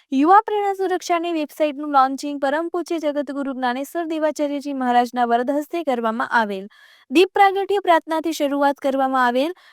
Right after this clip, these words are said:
કાર્યક્રમમાં જ્યોતિ હાઈસ્કૂલ ખેડબ્રહ્માના આચાર્ય શ્રી સુરેશભાઈ પટેલ શાબ્દિક સ્વાગત અભિવાદન કરેલ. પૂજ્ય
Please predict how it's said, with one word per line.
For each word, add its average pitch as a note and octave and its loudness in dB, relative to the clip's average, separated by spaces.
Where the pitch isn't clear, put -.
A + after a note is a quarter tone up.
કાર્યક્રમમાં G4 2
જ્યોતિ D#4 -6
હાઈસ્કૂલ D4+ -4
ખેડબ્રહ્માના C4 -2
આચાર્ય E4 -4
શ્રી E4 -6
સુરેશભાઈ C4 -4
પટેલ B3 -4
શાબ્દિક C#4+ 0
સ્વાગત D#4+ 4
અભિવાદન C4 2
કરેલ. A3 -4
પૂજ્ય E4+ 2